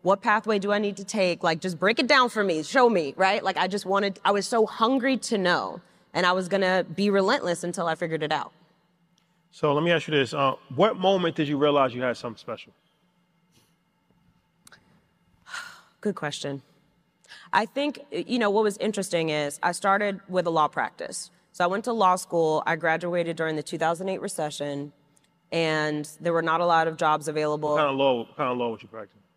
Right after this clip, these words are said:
Speaker 1: I was actually studying, like, family law. I actually went to a school that had a specialty in I P law, and I was like,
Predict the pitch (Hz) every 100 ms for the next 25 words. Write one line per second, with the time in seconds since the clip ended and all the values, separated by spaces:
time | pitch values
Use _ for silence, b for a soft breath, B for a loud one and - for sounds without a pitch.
0 | - 254 370 415 247 - 220 233 220 220
1 | 202 190 - 214 202 190 180 151 - 214
2 | 220 214 208 196 190 240 269 254 285 254
3 | 202 160 196 - 214 - 180 190 180 170
4 | 165 175 160 - 185 190 196 165 - 165
5 | 165 165 160 151 147 156 160 160 160